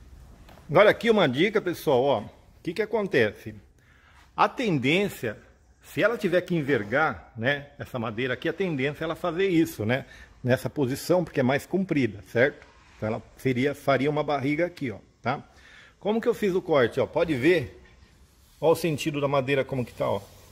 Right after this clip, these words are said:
Assim, porque se eu fizesse ao contrário, assim, de comprido, né, a tendência dela envergar é maior. Vou dar um exemplo pra vocês, nessa madeira aqui, ó. Daqui é uma madeira de seis milímetros, né? Aqui, ó,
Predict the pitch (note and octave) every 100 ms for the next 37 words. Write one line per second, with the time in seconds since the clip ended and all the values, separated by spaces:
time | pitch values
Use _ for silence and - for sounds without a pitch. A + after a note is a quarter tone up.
0 | - - C#3 - E3 C3+ B2 - - -
1 | - A2+ E3 A#3+ A#3+ F#3 F#3 F3 C#3+ D3
2 | A2 D3 F3+ C#3+ A#2+ - F#3+ D#3 - A#2
3 | - G#3+ C3+ A#2+ D#3+ D#3 - - - -
4 | - D3 F3+ D#3+ D3 A3+ A#3 F#3 D#3+ E3+
5 | D#3 C3 B2 B2 F3+ F3+ - _ D#3+ F3
6 | F#3 D#3 C3+ B2+ D3 E3+ D3+ D#3 B2+ C#3
7 | A#2 - F#3 F3 - C#3 - D#3 D#3 D3
8 | D#3 D#3 - B2 A2 - _ - - -
9 | - - C3+ C3 F3 F3 D#3+ D#3 D3 C#3
10 | C3 - D#3 D3 B2+ A#2+ F#3 G3+ C#3 B2+
11 | D3+ D#3+ - - - - - - - -
12 | B2+ - F#3 F#3+ B2+